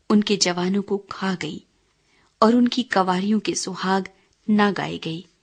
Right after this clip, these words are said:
ان کے کاہن تلوار سے مارے گئے اور ان کی بیواؤں نے نوحہ نہ کیا۔ تب خداوند گویا نیند سے جاگ اٹھا، اس زبردست آدمی کی طرح جو میں کے سبب سے للکارتا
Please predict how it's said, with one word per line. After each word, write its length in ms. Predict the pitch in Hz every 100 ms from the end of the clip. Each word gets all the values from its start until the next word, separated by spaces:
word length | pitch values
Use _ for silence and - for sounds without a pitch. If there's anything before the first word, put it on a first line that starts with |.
| _ _ _ _ _ _
ان 120 | 185 180
کے 140 | 180
کاہن 420 | 165 180 175 196 190 - - _ -
تلوار 380 | 208 190 190 208
سے 200 | - 220
مارے 400 | 202 175 165 156 -
گئے 160 | 165 185 _ _ _ _ _ _ -
اور 120 | 180
ان 140 | 180
کی 160 | 180 180
بیواؤں 480 | 170 165 170 175 196
نے 140 | 196
نوحہ 360 | 170 170 180 196
نہ 220 | 185 190 202
کیا۔ 260 | 165 175 - _ _ _ _ _ _ _ _ _ _ -
تب 100 | 170 -
خداوند 460 | 170 165 170 180 180 - _ _ _ -
گویا 300 | 202 196 196
نیند 360 | 196 208 208
سے 180 | - 196 190
جاگ 320 | 185 175 165
اٹھا، 320 | - - 165 185 _ _ _ _ _ _ _ -
اس 200 | 190 -
زبردست 560 | 170 170 170 180 - -
آدمی 340 | 170 170 180 180
کی 120 | -
طرح 380 | - 180 185 196 - _ _ _ -
جو 120 | 220
میں 200 | 208 226
کے 160 | 226 220
سبب 360 | 190 185 196
سے 160 | - 202
للکارتا 680 | 175 170 170 180 180 -